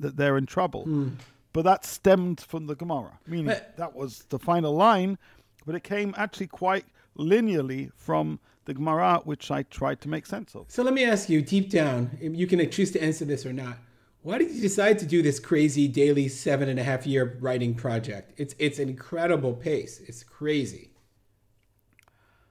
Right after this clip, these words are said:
Speaker 1: Um, firstly, I think most people, and we're gonna come to you. I wanna talk about your Mishnah. You know, when
Speaker 2: I am
Speaker 1: you
Speaker 2: enjoying
Speaker 1: say
Speaker 2: interviewing
Speaker 1: seven and a half
Speaker 2: you. This
Speaker 1: years
Speaker 2: is more fun for me. I hope you guys, like,
Speaker 1: It's
Speaker 2: you
Speaker 1: not,
Speaker 2: know,
Speaker 1: it's not,
Speaker 2: we
Speaker 1: it's
Speaker 2: need,
Speaker 1: not. It's
Speaker 2: this
Speaker 1: a
Speaker 2: is the
Speaker 1: two-way thing.
Speaker 2: most Rav Johnny on this podcast. We always, like, you know, drown you out. This is the most Rav Johnny you're ever gonna get on this
Speaker 1: Um,
Speaker 2: podcast.
Speaker 1: uh,
Speaker 2: So
Speaker 1: firstly,
Speaker 2: all
Speaker 1: I,
Speaker 2: the
Speaker 1: I
Speaker 2: Rav
Speaker 1: don't
Speaker 2: Johnny
Speaker 1: think I
Speaker 2: fans are like,
Speaker 1: started
Speaker 2: "Yeah, more
Speaker 1: saying
Speaker 2: Rav
Speaker 1: I'm gonna do
Speaker 2: Johnny."
Speaker 1: seven and a half years.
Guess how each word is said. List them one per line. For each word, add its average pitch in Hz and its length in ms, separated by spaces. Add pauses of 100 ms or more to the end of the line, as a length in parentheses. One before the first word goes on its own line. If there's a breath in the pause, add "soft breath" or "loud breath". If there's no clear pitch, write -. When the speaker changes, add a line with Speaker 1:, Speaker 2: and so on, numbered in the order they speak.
(320)
Speaker 1:
Um, 139 680 (540)
firstly, 151 480
I 139 80
think 160 260
most 151 320
people, 120 400
and 131 160
we're 151 140
gonna 170 160
come 185 160
to - 120
you. 208 60
I 175 40
wanna 170 200
talk 165 140
about 151 200
your 160 140
Mishnah. 185 400 (360 soft breath)
You 156 100
know, 139 100
when 143 180
Speaker 2:
I 269 100
am 269 60
Speaker 1:
you 262 60
Speaker 2:
enjoying 247 260
Speaker 1:
say 254 60
Speaker 2:
interviewing 226 140
Speaker 1:
seven 233 160
and 226 100
a 180 40
half - 80
Speaker 2:
you. 180 60
This 180 100
Speaker 1:
years 180 60
Speaker 2:
is 185 80
more 208 120
fun 208 180
for 208 80
me. 220 100
I - 20
hope 180 120
you 202 80
guys, 196 220
like, 170 120
Speaker 1:
It's 170 80
Speaker 2:
you 165 60
Speaker 1:
not, 160 80
Speaker 2:
know, 135 60
Speaker 1:
it's - 180
not, 147 160
Speaker 2:
we 190 80
Speaker 1:
it's 214 60
Speaker 2:
need, 202 100
Speaker 1:
not. 226 120
It's - 80
Speaker 2:
this 127 80
Speaker 1:
a 254 40
Speaker 2:
is - 60
the 339 80
Speaker 1:
two-way 247 160
thing. 214 100
Speaker 2:
most 262 280
Rav 226 180
Johnny 214 340
on 170 140
this 190 160
podcast. 190 420
We 170 120
always, 214 460
like, 165 320
you 180 60
know, 143 240
drown 170 400
you 180 160
out. 190 220
This 196 80
is 156 60
the 185 60
most 196 120
Rav 160 100
Johnny 185 260
you're 156 120
ever 185 140
gonna 151 160
get 233 180
on 202 80
this 127 120
Speaker 1:
Um, 139 300
Speaker 2:
podcast. 120 320
Speaker 1:
uh, - 120
Speaker 2:
So - 120
Speaker 1:
firstly, 220 380
Speaker 2:
all 175 120
Speaker 1:
I, 240 40
Speaker 2:
the 226 80
Speaker 1:
I - 40
Speaker 2:
Rav 208 80
Speaker 1:
don't 233 80
Speaker 2:
Johnny 226 200
Speaker 1:
think 214 100
I 190 40
Speaker 2:
fans 180 140
are - 40
like, 185 200
Speaker 1:
started 240 60
Speaker 2:
"Yeah, 269 120
more 185 140
Speaker 1:
saying 247 100
Speaker 2:
Rav 208 100
Speaker 1:
I'm 165 40
gonna 247 200
do 170 60
Speaker 2:
Johnny." 156 80
Speaker 1:
seven 160 320
and 151 60
a 147 40
half 143 180
years. 110 280